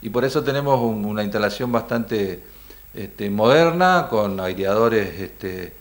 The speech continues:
automatizados que permiten que dentro del galpón no haya olores, que se prenda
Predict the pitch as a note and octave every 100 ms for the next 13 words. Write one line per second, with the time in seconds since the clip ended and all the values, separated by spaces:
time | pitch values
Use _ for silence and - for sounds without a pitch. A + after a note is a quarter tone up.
0 | - - A2 G#2 G#2 G2+ G#2 G2+ D#3 E3
1 | E3 A#2+ A2 G2+ F#2+ G2+ A2 G2+ G2+ G2+
2 | G#2+ F#2+ F2+ - A2 G2+ F#2+ G2+ G2 F#2
3 | G2 B2 D3 D3 D3 C3+ A2 G2 G2 -
4 | G2+ G#2+ G2+ F#2+ F2